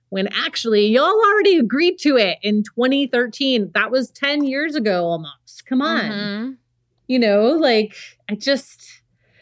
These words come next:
Speaker 1: um, so yeah, a lot of, that's why a lot of the, the Global South negotiators are understandably really, like, losing patience on this, because it's like,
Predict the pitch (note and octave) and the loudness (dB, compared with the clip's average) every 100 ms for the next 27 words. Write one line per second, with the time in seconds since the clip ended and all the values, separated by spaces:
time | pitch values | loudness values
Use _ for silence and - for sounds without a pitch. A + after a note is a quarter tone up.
0 | _ _ G#3+ G#3 G3+ F3+ E3 D#3+ D#3 - | _ _ -4 -2 -2 -4 -8 -14 -18 -20
1 | _ - C4+ C#4 A4+ A3+ F#3 G#3+ C4+ A#3 | _ -6 -2 0 2 2 2 2 0 -2
2 | A3 G3 A#3 - F#3 D#3+ F3 G#3+ E3 D#3 | -2 -2 -2 -6 -8 -6 -6 -4 -4 -4
3 | D#3 E3 D#3 D#3+ D#3+ D3+ - D3+ C#3+ - | -4 -6 -6 -8 -8 -10 -8 -6 -6 -10
4 | E3+ D#3+ D#3+ D#3 D3+ - E3+ B3 G3+ D#3 | -10 -10 -8 -8 -8 -10 -10 -8 -8 -6
5 | C#3+ - C#3+ C#3+ D3 E3 D3+ - F3+ E3+ | -10 -10 -12 -10 -8 -6 -8 -8 -6 -6
6 | E3 - D#3+ F#3+ E3+ D#3 D3+ D#3+ - _ | -6 -10 -8 -8 -8 -10 -8 -10 -14 _
7 | _ _ E3 G3 G#3 G3+ F3 D#3+ D#3+ F3 | _ _ -2 0 2 2 0 -2 -2 -4
8 | E3+ D#3 D#3 G3 E4 - C#3 C#3+ - C#3 | -2 -6 -6 -8 -8 -10 -12 -12 -14 -18
9 | C3 C3 - D#3+ C4+ B3+ - _ _ _ | -18 -16 -10 -6 -6 -8 -18 _ _ _
10 | _ _ - A3 A#3+ G#3+ A3+ - A#3 A3+ | _ _ -10 -2 -2 -2 -6 -2 -2 -2